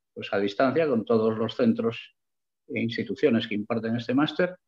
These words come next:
y hemos, se ha conseguido la reacreditación sin demasiado problema, porque no han hecho, digamos, observaciones, mm, de fondo. O sea que prácticamente el máster se supone que está bien desarrollado, que nosotros queremos obviamente mejorarlo y cambiarlo cada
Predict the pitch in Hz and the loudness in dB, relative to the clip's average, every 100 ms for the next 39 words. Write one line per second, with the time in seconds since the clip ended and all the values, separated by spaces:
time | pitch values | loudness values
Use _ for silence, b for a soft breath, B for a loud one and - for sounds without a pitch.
0 | _ _ 110 113 120 117 113 - 117 123 | _ _ 0 2 2 0 0 2 2 4
1 | 120 123 120 117 120 113 117 - 127 120 | 4 4 2 2 2 2 2 2 4 2
2 | - 104 107 120 110 107 101 - 131 135 | 0 -2 -4 -4 -4 -2 -4 -2 0 2
3 | 156 165 _ _ _ _ 101 98 104 113 | 2 -2 _ _ _ _ -10 -4 -2 0
4 | 113 104 - 113 104 - 139 123 123 120 | -2 -2 0 2 0 -4 -2 2 2 2
5 | 113 107 113 104 - 117 107 113 113 - | -6 -4 -4 -4 -4 -4 -2 -4 -4 -10
6 | - _ _ _ _ - 95 - 98 104 | -18 _ _ _ _ -16 -12 -12 -12 -16
7 | - _ _ - - 135 98 110 - 98 | -20 _ _ -4 0 2 2 -2 -4 -4
8 | 92 113 - 110 113 113 120 110 120 120 | -6 -10 -6 -4 -2 -2 -2 -2 -2 -4
9 | 123 - _ _ _ _ - - 104 110 | -8 -10 _ _ _ _ -8 -6 -4 -4
10 | 101 98 117 110 110 113 123 117 135 175 | -2 -2 0 0 0 0 0 2 2 0
11 | 175 131 101 107 110 - 98 110 110 - | 0 0 0 -2 -4 -8 -6 -4 -6 -8
12 | 113 110 113 123 127 127 131 127 117 117 | -14 -10 -10 -10 -12 -12 -10 -4 2 2
13 | 117 113 120 120 113 110 117 107 113 110 | 2 0 -2 -4 -2 -2 0 0 0 -4